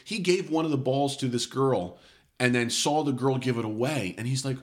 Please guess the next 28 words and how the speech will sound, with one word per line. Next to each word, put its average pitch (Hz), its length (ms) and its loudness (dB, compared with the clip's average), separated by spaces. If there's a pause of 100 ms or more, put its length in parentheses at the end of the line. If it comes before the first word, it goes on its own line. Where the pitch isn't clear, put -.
(460)
"What 294 100 -10
are - 20 -10
you 320 120 -12
doing?" 330 500 -6
And 131 160 0
then 131 120 0
he, 139 220 -2
she, 127 300 -2 (100)
she 139 160 0
lifted 135 240 0
up 127 100 -2
the 127 100 2
other 123 120 2
balls, 117 220 -2
says, 110 80 -6
"I 113 60 -4
already 117 160 -2
have 110 280 -4
one," 85 220 -4
gave 104 220 -2
it 92 60 -6
to 101 160 -6
him. 95 120 -10 (340)
And 143 200 0
even 233 220 0
he 214 360 0
was, 196 240 0
like, 110 400 0